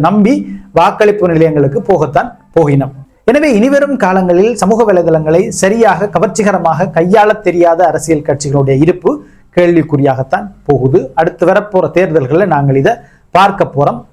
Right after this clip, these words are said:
அனுபவிக்க போறோம். இந்நிலையில் வரப்போற உள்ளூராட்சி சபை தேர்தல் மற்றும் மாகாண சபை தேர்தல்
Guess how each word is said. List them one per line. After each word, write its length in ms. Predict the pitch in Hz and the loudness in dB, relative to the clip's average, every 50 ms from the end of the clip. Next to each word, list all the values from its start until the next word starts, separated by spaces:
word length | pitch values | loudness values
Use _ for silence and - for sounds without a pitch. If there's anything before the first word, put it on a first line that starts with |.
| _ - 185 | _ -2 -2
அனுபவிக்க 420 | 226 240 180 156 131 135 - 202 | 0 2 0 0 0 0 -2 -2
போறோம். 340 | 196 - 147 123 135 - - - _ _ - - - - _ _ _ _ _ _ | -2 0 -2 -4 -4 -6 -12 -18 _ _ -20 -20 -20 -20 _ _ _ _ _ _
இந்நிலையில் 380 | 254 285 311 294 277 277 285 233 | 0 2 2 2 2 2 2 4
வரப்போற 320 | 202 202 226 196 220 226 220 196 | 2 2 2 2 0 2 2 2
உள்ளூராட்சி 360 | 180 190 214 214 196 - - 170 | 4 4 4 2 2 0 0 0
சபை 120 | 160 165 160 160 | -2 0 0 2
தேர்தல் 300 | 165 160 156 165 196 196 | 2 2 2 2 0 0
மற்றும் 260 | 202 190 - 180 180 160 | -2 -2 -2 -2 0 0
மாகாண 280 | 151 156 175 185 190 180 175 - | 0 0 0 0 -2 -2 -2 -2
சபை 200 | 170 156 156 147 - | -2 -2 -2 -2 0
தேர்தல் 320 | 156 156 151 143 147 147 | 0 0 0 0 0 -2